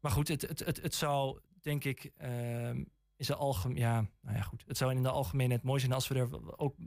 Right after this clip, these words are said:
van tevoren misschien wat bewuster afspraken maken over van, stel je voor, nou voor, we verlenen een vergunning en er ontstaat schade,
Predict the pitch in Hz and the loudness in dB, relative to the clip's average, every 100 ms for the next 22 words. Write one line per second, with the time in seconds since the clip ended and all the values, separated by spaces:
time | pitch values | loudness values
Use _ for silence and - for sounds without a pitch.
0 | - - 123 123 117 156 156 135 143 127 | -16 -4 0 2 4 4 2 0 0 0
1 | 120 139 - 131 123 - 147 131 131 127 | 2 2 0 0 0 -2 0 0 0 2
2 | 120 120 - - 120 117 113 - 139 127 | 2 2 0 0 2 2 2 2 2 2
3 | 117 123 110 123 117 117 110 110 120 131 | 2 2 4 4 2 2 2 2 4 4
4 | 160 151 147 160 156 190 - - - - | 4 2 0 2 2 0 -4 -18 -18 -18
5 | _ - 120 131 110 - 127 147 - 156 | _ 0 2 2 0 2 2 0 2 2
6 | 151 151 175 | 2 0 -2